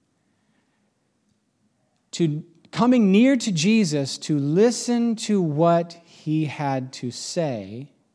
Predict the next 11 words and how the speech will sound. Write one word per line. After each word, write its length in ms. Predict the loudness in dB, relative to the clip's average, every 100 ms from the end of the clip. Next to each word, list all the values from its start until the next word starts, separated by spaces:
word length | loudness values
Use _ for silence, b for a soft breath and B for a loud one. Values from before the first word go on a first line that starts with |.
| _ _ _ _ _ _ _ _ _ _ _ _ _ _ _ _
But 180 | -6 -4
the 80 | -6
scribes 760 | -6 -2 -2 2 2 2 0
and 180 | -2 -4
Pharisees 1000 | -8 -4 -2 2 0 -2 -4 -2 -4 -4
were 180 | -4 -4
grumbling, 1160 | -6 -6 -2 0 0 0 -2 -4 -6 -6 -8
saying, 500 | -8 -4 -2 0 -2
'This 280 | -2 -2 0
man 180 | 0 2
eats 420 | 0 0 -4 -8